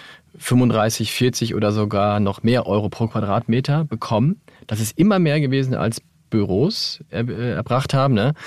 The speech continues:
Und definitiv mehr als Wohnungen, wo ich immer so fünfzehn, zwanzig Euro den Quadratmeter rechnen kann. Also das ist ganz, eine ganz einfache Rechnung.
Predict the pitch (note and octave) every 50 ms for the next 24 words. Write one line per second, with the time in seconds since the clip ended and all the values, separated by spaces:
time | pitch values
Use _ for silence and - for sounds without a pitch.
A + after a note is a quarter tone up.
0 | - - - - - A2 A2+ - - - B2+ - - B2 B2 A#2 - - A#2 A2+
1 | A#2 - A2 A2 A2 A2 A2 A2 A2 - - G2+ G#2 - - - - - E2 G2
2 | G#2 A2 G2+ D#2+ D2 D#2 - - _ _ - F#2+ E2+ E2 - - F2 D#2+ D#2+ D#2+
3 | D#2 D#2+ E2+ - - G#2+ G#2 - - E2 D#2 - - E2 E2 - - - - -
4 | G2 F2+ E2+ - - - - - - E2 - - - D#2 B1 C#2 - - - -
5 | G2 F2 - - A2+ C#3+ D#3+ F#3 F3 E3+ E3 E3 D#3+ D3+ - - A#2+ C3+ C3+ C#3
6 | D3 - F#2 A#2+ B2 A2+ G#2 C#3 D#3+ - D#3 D3+ D#3 D3+